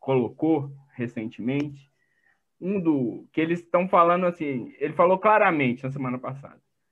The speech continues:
ninguém vai querer comprar a E B C, principalmente que ela tem um passivo. Então, uma das ideias é vender todos os imóveis.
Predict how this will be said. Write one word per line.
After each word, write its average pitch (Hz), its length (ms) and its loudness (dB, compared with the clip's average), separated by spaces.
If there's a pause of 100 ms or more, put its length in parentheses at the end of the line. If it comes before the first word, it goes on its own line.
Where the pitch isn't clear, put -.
(160)
ninguém 233 400 2
vai 226 140 2
querer 208 240 4
comprar 190 440 0
a 190 100 4
E 196 40 4
B 208 180 2
C, 135 400 -4 (260)
principalmente 127 580 0
que - 60 -8
ela 175 120 -4
tem 190 100 -6
um 208 60 -8
passivo. 151 640 -2 (920)
Então, 185 220 0
uma 233 300 0
das 170 240 4
ideias 151 640 4
é 117 200 0
vender 185 480 2
todos 185 300 6
os 143 60 -8
imóveis. 160 720 0